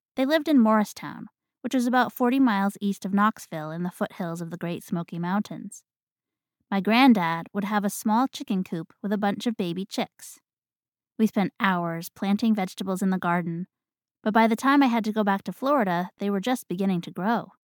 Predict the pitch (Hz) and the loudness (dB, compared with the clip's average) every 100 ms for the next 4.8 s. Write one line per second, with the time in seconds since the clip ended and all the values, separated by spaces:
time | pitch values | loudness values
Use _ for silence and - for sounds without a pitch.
0 | _ _ _ _ _ _ _ _ _ _ | _ _ _ _ _ _ _ _ _ _
1 | 247 240 294 302 - 214 180 190 220 262 | 2 4 4 2 2 2 4 2 4 0
2 | - 208 - 208 - - 160 165 - - | 0 -2 2 -2 0 -6 -8 -10 -16 -4
3 | 202 208 196 247 247 - 214 226 190 156 | 4 4 4 0 0 -4 0 2 0 -2
4 | 160 160 170 190 202 - - | -6 -4 -4 0 -2 -4 -14